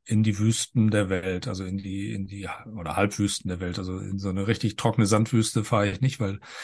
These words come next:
da gibt's dann auch noch kaum, kaum Leben. Aber da, wo auch noch Pflanzen, ein bisschen Pflanzenwuchs ist und ein bisschen Wasser vorhanden ist und, ähm, Pflanzen auch blühen als Nahrungsgrundlage für die Wespen,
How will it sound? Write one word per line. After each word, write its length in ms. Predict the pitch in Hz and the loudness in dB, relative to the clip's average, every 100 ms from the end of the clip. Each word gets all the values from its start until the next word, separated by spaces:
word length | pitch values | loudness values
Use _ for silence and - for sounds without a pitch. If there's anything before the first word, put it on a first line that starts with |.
| - - | -14 -14
da 100 | - | -4
gibt's 200 | 101 110 - | 0 2 2
dann 140 | 110 | 2
auch 140 | 107 | 2
noch 180 | 104 107 | 2 0
kaum, 540 | - 113 110 110 113 113 | 2 4 4 2 0 0
kaum 200 | 113 107 | 4 4
Leben. 400 | 104 110 113 117 | 6 4 6 6
Aber 160 | 104 104 | 4 6
da, 200 | 107 113 | 6 6
wo 120 | 110 | 6
auch 60 | 104 | 4
noch 160 | 104 | 0
Pflanzen, 520 | - 123 120 127 120 104 113 | 2 2 4 2 2 2 -2
ein 60 | 117 | -2
bisschen 220 | 104 107 | 0 0
Pflanzenwuchs 600 | 110 117 - 113 117 - | 2 2 4 4 4 4
ist 220 | 113 87 - | 0 0 0
und 160 | 104 | -2
ein 40 | 90 | 0
bisschen 280 | 107 104 | 0 0
Wasser 380 | 98 - 110 107 | 2 4 2 2
vorhanden 400 | - 107 104 101 | 0 2 2 0
ist 160 | 101 - | -2 -2
und, 180 | 95 92 - - - - - _ - _ | -4 -6 -12 -18 -18 -20 -20 _ -20 _
ähm, 480 | 101 98 95 95 95 | -2 0 2 0 -2
Pflanzen 420 | - 113 120 127 | 4 4 4 2
auch 140 | 95 | 2
blühen 520 | 95 110 127 143 156 156 | 4 8 10 10 10 6
als 460 | 120 107 - - - | 0 -2 -2 -2 2
Nahrungsgrundlage 1040 | 107 117 110 113 - 107 107 104 107 104 | 4 4 2 -4 -2 -2 2 2 2 0
für 140 | - 92 | -4 -6
die 120 | 87 | -2
Wespen, 460 | 104 - 120 113 | -2 0 0 0